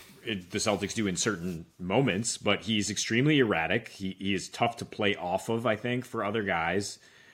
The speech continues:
Uh, you'll often see him throw passes that were, like, not really expected or, you know,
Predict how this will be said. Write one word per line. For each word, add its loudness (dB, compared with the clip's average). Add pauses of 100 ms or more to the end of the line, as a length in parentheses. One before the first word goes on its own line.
(140)
Uh, 4
you'll -2
often -2
see -2
him 0
throw -2
passes -2
that -4
were, -6
like, -6
not -4
really -2
expected 2
or, 0 (160)
you -4
know, -14